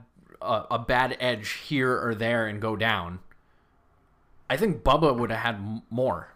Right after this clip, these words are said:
first of all. I think there's a couple that Carmichael won there that he probably wouldn't have.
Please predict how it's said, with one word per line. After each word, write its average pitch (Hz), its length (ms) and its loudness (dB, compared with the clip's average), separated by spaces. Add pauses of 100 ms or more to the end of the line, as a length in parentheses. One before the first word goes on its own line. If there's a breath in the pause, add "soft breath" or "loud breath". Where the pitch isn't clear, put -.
(280)
first 123 260 0
of 92 80 -8
all. 82 320 -8 (180)
I 135 80 2
think 143 160 0
there's 135 220 2
a 123 40 -8
couple 139 360 2
that 120 280 -2
Carmichael 127 540 0
won 120 360 0
there 92 360 -6 (400)
that 107 280 -2
he 117 120 -12
probably 101 540 -4 (160)
wouldn't 113 240 -6
have. 85 420 -16